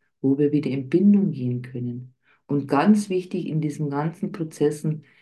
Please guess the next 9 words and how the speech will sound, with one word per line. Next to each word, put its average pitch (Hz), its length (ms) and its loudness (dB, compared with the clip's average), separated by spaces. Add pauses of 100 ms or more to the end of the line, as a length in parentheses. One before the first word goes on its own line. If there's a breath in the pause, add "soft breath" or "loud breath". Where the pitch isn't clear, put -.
(160 loud breath)
wenn 156 200 4
du 156 280 4 (140 loud breath)
da 139 120 -4
in 151 200 -2
diesem 151 280 0
Shutdown 151 600 -2
sitzt, - 440 -2 (380)
ist - 240 -4
Koregulation. 120 1300 -4